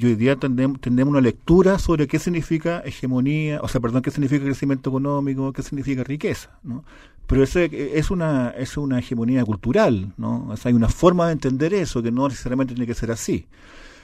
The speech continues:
Entonces, yo creo que mientras no modifiquemos eso, lo que podemos ir, ir el, por el camino de las correcciones, algunas de las cuales, eh, las cuales An-,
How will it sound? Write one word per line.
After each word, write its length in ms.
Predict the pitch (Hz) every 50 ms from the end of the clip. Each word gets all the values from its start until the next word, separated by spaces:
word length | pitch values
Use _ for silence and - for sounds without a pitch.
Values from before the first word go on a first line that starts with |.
| - -
Entonces, 380 | - 135 143 135 - 156 - - -
yo 180 | - 131 135 135
creo 160 | 151 170 170
que 60 | 170
mientras 240 | 175 185 165 180 175
no 80 | 180
modifiquemos 580 | 180 180 185 160 - 170 165 180 180 180 170 185
eso, 300 | 190 - - 208 196 - - -
lo 120 | 143 135
que 120 | 127 135
podemos 360 | 127 131 127 143 156 165 156 160
ir, 200 | 165 165 160 - -
ir 240 | - 135 143 143 - _ _ _ _ _ _ _ _ - -
el, 100 | - 117
por 260 | - - - - 120
el 60 | 117
camino 280 | - - 120 135 147 147
de 40 | 135
las 80 | 123 -
correcciones, 580 | - 120 110 107 - - - 214 175 120 101
algunas 220 | 101 104 113 117 113
de 20 | 110
las 100 | 107 107
cuales, 520 | - 123 120 120 117 113 110 107 104 - -
eh, 280 | - - - 175 - - 170 175 -
las 80 | -
cuales 280 | - - 131 120 117 110 110
An-, 160 | 107 113